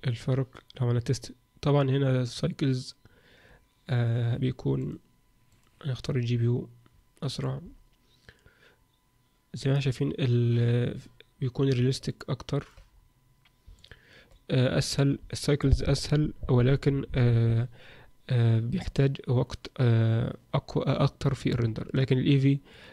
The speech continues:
آه، طبعًا الوقت، آه، لا يقارن، ولكن في بعض الأشياء أو الملحوظات اللي هنتم شرحها في هذا الدرس. طيب، أولًا، أول شيء مبدئيًا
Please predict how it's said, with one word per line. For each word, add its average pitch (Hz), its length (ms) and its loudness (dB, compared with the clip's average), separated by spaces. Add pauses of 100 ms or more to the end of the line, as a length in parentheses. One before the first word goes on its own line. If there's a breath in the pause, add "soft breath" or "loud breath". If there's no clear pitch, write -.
(200 loud breath)
آه، 123 100 0
طبعًا 127 240 2 (440)
الوقت، 117 560 0
آه، 117 180 2
لا 120 160 6
يقارن، 139 520 0 (800 loud breath)
ولكن 143 680 2
في 143 200 2
بعض 139 340 2 (100)
الأشياء 127 580 -4
أو 123 100 0
الملحوظات 120 460 0
اللي 117 120 2
هنتم 120 300 0
شرحها 120 340 0
في 117 160 0
هذا 117 440 0
الدرس. - 380 -10 (480 loud breath)
طيب، 113 220 0 (480 loud breath)
أولًا، 147 420 4
أول 160 300 2
شيء - 160 -2
مبدئيًا 147 640 0